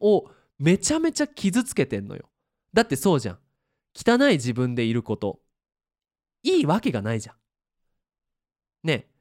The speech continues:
自分にありがとうって、自分を思いっきり可愛がってあげる。「ゆうすけ、今日もいっぱい働いてくれてありがとう。体きれいにして、ご飯を、あったかいご飯で、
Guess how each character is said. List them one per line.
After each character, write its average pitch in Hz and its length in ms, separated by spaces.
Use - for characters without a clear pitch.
自 160 220
分 277 280
に 285 280
あ 180 120
り 220 100
が 214 140
と 226 220
う 226 60
っ - 40
て、 - 180
自 160 220
分 254 240
を 247 80
思 285 220
い - 20
っ - 40
き - 220
り 262 120
可 202 280
愛 254 140
が 254 80
っ 262 120
て - 80
あ 120 60
げ 104 120
る。 - 120
「ゆ 156 160
う 160 40
す - 80
け、 170 180
今 196 140
日 - 20
も 202 80
い 202 40
っ - 20
ぱ 226 200
い 226 40
働 226 380
い 247 40
て 277 100
く 277 100
れ 277 80
て 277 120
あ 269 80
り 302 80
が 320 120
と 262 260
う。 - 80
体 156 380
き 233 160
れ 262 160
い - 20
に 214 140
し - 60
て、 233 240
ご 175 180
飯 147 360
を、 123 340
あ 135 60
っ - 100
た 190 140
か 190 240
い 240 60
ご 220 120
飯 190 240
で、 147 220